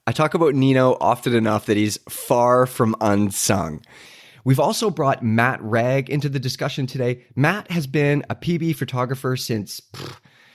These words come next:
since forever ago. He's an editor at large, and he is also one of the saltiest, crustiest,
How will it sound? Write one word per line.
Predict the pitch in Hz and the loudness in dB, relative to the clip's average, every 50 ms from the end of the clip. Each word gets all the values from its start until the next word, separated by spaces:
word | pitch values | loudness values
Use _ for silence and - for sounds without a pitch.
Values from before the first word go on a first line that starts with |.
| _ _ - | _ _ -12
since | - - 151 135 - | -4 -2 0 0 0
forever | - 113 110 127 151 151 170 156 156 | 0 0 2 2 2 2 0 0 0
ago. | 151 143 151 143 143 147 - | 0 0 2 2 2 2 0
He's | - - 139 117 | 0 0 0 0
an | 120 117 - - | 0 -2 -2 -4
editor | 135 139 165 160 175 170 | -4 -4 -2 -2 0 0
at | 165 151 90 | 0 -2 -2
large, | 120 117 113 117 120 120 123 123 120 - - _ _ - _ _ _ _ - | 0 2 2 4 4 2 2 0 -2 -6 -14 _ _ -20 _ _ _ _ -6
and | - 139 131 131 127 127 131 123 - _ _ | -2 0 0 2 2 0 -2 -2 -6 _ _
he | - - 165 190 226 | -10 -6 -4 -2 -2
is | 233 233 | -2 -4
also | - - 160 165 - - 147 135 | -4 -4 -4 -4 -2 -2 -2 0
one | 123 123 123 | 0 0 -2
of | 113 104 | -2 -2
the | 117 113 | -2 -4
saltiest, | 113 - - - 139 151 - - 196 196 208 214 - - - - _ _ _ _ _ _ _ _ _ _ _ | -4 -4 -4 -2 -2 -4 -4 -4 -6 -6 -6 -6 -10 -16 -20 -20 _ _ _ _ _ _ _ _ _ _ _
crustiest, | - - - - 139 160 - - - 110 92 92 95 98 - - - - - | -20 -14 -6 -6 -6 -6 -6 -10 -8 -6 -6 -4 -6 -6 -8 -12 -18 -20 -20